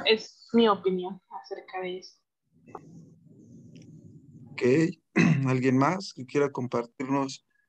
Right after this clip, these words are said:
Speaker 2: su, su visión de lo que es el Poder Ejecutivo? ¿No? ¿Nadie? Ok, no se amontonen. Bueno, yo les comparto la mía. Sí, efectivamente, <laughs> concuerdo con ustedes. Es como un sistema administrativo por parte del gobierno.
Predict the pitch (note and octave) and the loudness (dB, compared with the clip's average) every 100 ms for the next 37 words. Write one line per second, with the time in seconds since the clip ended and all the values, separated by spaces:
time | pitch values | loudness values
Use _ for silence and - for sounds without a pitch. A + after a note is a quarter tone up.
0 | _ - B2 A#2+ A#2 A#2 F#2 - - A#2 | _ -2 0 2 0 0 -2 -8 -4 -2
1 | A2+ A2+ A#2 - B2+ B2+ C3 B2+ B2 A#2+ | -2 -2 -2 4 6 6 4 2 0 -4
2 | A#2 B2+ - A#2+ B2 A2+ A#2 A2+ - C3+ | -2 -4 0 2 2 0 -4 -10 0 2
3 | D#3 G3 - - B5 B5 - - C3 D#3 | 4 0 10 12 12 12 12 -4 -4 -4
4 | F3+ C#3+ D#3+ F3+ - _ - - C3+ C#3 | -6 -6 -4 -6 -8 _ -20 -6 0 2
5 | C3 C3 C3+ B2 A2 A2+ C3 B2 B2+ - | 2 0 0 -2 -4 -2 0 0 -4 -10
6 | _ - D3 D3 D#3+ D#3 B2 C3 B2+ B2 | _ -2 4 6 4 2 -2 -2 -2 -2
7 | A#2 A#2+ A2 A#2 F3 A3+ F#3+ D3+ C3 - | -2 -2 -2 0 2 6 6 6 6 6
8 | D3+ D3+ D3+ D#3 D#3+ - - - C3+ C#3 | 6 4 2 -2 -6 -12 -12 -4 -4 -4
9 | B2 A#2 - E3+ A#3 A3+ - _ _ _ | -10 -10 0 0 0 -6 -16 _ _ _
10 | - B2 B2+ B2+ - C3+ B2 B2+ C3 - | -8 -2 -2 -4 -8 -4 -2 -2 -4 -4
11 | B2+ C3 A#2 A2+ A#2 A#2 A#2 - D3+ D#3 | -2 0 0 0 -2 -4 -6 -2 2 4
12 | E3+ E3+ A2+ - A#2 - - A#2 A2+ C3+ | 2 -2 -10 -6 -6 -6 -8 -4 -2 2
13 | F3+ A3 C4+ | 2 4 0